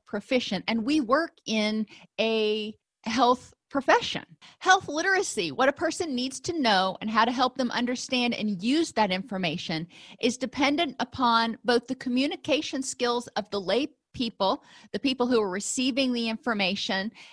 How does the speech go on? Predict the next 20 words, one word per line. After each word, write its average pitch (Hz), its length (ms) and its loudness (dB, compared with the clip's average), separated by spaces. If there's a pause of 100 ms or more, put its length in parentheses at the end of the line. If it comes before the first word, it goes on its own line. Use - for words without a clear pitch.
(140)
and 185 600 -2 (120)
the 202 140 -4
people 262 320 -2
who 247 220 -4
are 233 180 4
communicating 240 800 0
it, - 120 -14
the 214 80 -6
professionals. - 840 -4 (120)
We 254 220 0
need 269 380 0
to 302 100 -4
make 262 220 0
sure 254 200 0
we're 226 140 0
communicating 226 960 -2 (360)
on 285 200 8
the 302 100 4
same 247 340 0
level, 180 400 2